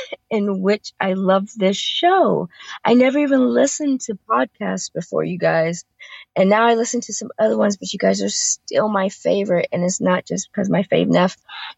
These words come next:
is a part of this. I really love this podcast. Um, I wanted to say that, um,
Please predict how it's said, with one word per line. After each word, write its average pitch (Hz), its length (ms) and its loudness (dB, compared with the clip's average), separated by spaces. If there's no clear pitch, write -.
is 180 140 2
a 180 40 -4
part 185 220 -2
of 185 80 0
this. 190 180 -4
I 247 440 2
really 247 460 2
love 220 360 2
this 233 220 0
podcast. 185 760 -4
Um, 226 420 4
I 208 100 2
wanted 240 520 0
to 277 200 -6
say 233 580 2
that, 208 460 2
um, 185 640 -2